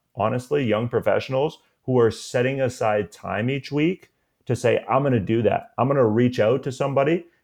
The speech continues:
knowing that I might reach out to ten people and only one person gets back to me. Well, you only need one.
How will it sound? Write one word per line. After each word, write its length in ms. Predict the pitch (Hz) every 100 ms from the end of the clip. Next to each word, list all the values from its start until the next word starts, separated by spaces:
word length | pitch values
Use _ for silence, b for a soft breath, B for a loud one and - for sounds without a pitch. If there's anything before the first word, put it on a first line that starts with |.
| b
knowing 240 | 131 143 151
that 100 | 156
I 80 |
might 100 | 196 180
reach 260 | 165 160
out 140 | 165 165
to 60 |
ten 220 | - 139
people 440 | 127 156 190 196 -
and 100 | 120
only 160 | 135 139
one 220 | 123 143
person 280 | 147 135 135
gets 160 | 123
back 240 | 131 131 127
to 60 |
me. 220 | 95 90 87 _ _ _
Well, 460 | 92 107 190 240 _ _ _ -
you 160 | 104
only 200 | 127 196
need 180 | 208 185
one. 400 | 208 262 214 202